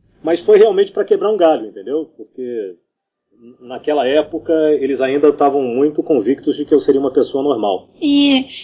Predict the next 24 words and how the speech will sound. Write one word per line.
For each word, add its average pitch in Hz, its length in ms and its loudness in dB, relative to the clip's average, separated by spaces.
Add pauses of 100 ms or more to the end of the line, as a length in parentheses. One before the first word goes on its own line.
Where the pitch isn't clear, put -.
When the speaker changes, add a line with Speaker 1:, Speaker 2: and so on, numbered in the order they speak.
Speaker 2:
e 370 60 2
assim, 403 300 4
quando 330 240 4
você 381 180 0
se 403 120 0
mudou 302 260 4
pro 294 140 0
Rio 277 180 4
de 202 80 0
Janeiro, 240 560 2
você 262 180 -2
sentiu 381 240 2
alguma 285 200 2
diferença 226 680 -2 (360)
na 226 140 0
forma 233 200 2
como 226 140 2
se 220 80 -4
fazia 220 220 0
a 202 40 0
dublagem 208 500 2
nos 196 100 -4
dois 190 160 -6
lugares? 202 580 -4